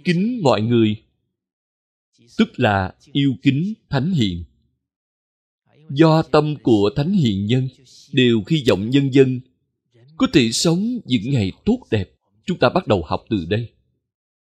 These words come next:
Không chỉ phụng dưỡng cha mẹ mình, không chỉ nuôi dạy con cái mình, mà giúp người già có chốn nương thân, người trẻ có chỗ phát huy, trẻ con thuận lợi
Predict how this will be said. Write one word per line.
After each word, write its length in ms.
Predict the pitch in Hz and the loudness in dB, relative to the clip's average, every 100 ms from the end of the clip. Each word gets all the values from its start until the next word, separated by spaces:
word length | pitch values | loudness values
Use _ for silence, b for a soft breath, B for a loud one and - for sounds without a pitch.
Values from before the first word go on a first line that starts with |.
| _ _ _ _ _ _ _ _ _ _ 131 | _ _ _ _ _ _ _ _ _ _ -2
Không 300 | 202 180 175 | 2 2 2
chỉ 440 | 139 110 107 170 220 | 2 2 0 -2 -2
phụng 260 | - 127 113 | 0 0 2
dưỡng 200 | 120 110 107 | 0 -2 -4
cha 200 | - 160 151 | -2 0 0
mẹ 140 | 117 | -4
mình, 260 | 90 113 101 - _ _ _ _ _ _ _ _ _ _ _ _ _ 170 | -2 -2 -4 -8 _ _ _ _ _ _ _ _ _ _ _ _ _ -6
không 340 | - 202 180 160 | 4 4 4 0
chỉ 480 | 135 113 107 113 165 220 170 | 2 2 2 0 -2 -4 2
nuôi 200 | 175 175 127 | 4 4 2
dạy 180 | 98 90 | 0 2
con 180 | 156 139 | -2 0
cái 220 | 147 180 | -2 0
mình, 240 | 214 117 95 _ _ _ _ _ _ _ _ - | 0 0 -4 _ _ _ _ _ _ _ _ -8
mà 460 | 117 117 113 107 120 | 0 2 2 0 0
giúp 120 | 262 - 135 | 0 0 -2
người 260 | 131 113 | 0 0
già 280 | 98 113 104 87 | 0 -2 -4 -2
có 80 | 135 - | -4 0
chốn 380 | 135 147 214 170 | 0 0 -4 0
nương 220 | 147 131 | 0 0
thân, 180 | 143 127 - _ _ _ _ _ _ _ _ | -2 -2 -6 _ _ _ _ _ _ _ _
người 240 | 135 139 120 | 4 4 4
trẻ 200 | 110 95 | 0 -2
có 100 | 185 180 | -4 -2
chỗ 200 | 110 90 - | 0 -2 -4
phát 220 | 214 - | -6 -2
huy, 280 | 151 139 135 _ 151 _ - | 0 0 -2 _ _ _ -2
trẻ 300 | 110 92 - | 0 -2 -4
con 340 | 151 143 135 120 | -2 -2 -4 -6
thuận 240 | 127 104 | -4 -2
lợi 180 | 104 85 | -2 -4